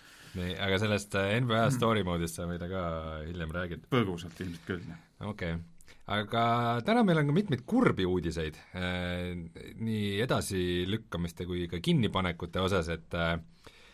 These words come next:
Speaker 1: järgmisel aastal tuleb, äh, Vampire the Masquerade'i uus mäng nimega Blood-, Bloodlines kaks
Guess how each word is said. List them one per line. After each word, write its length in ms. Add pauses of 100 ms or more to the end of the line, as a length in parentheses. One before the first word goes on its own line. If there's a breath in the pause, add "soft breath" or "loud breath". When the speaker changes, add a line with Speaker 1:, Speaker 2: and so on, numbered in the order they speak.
(200 loud breath)
Speaker 1:
järgmisel 280
aastal 220
tuleb, 340
äh, 480
Vampire 400
the 80
Masquerade'i 1080
uus 360
mäng 320
nimega 220
Blood-, 340
Bloodlines 760
kaks 400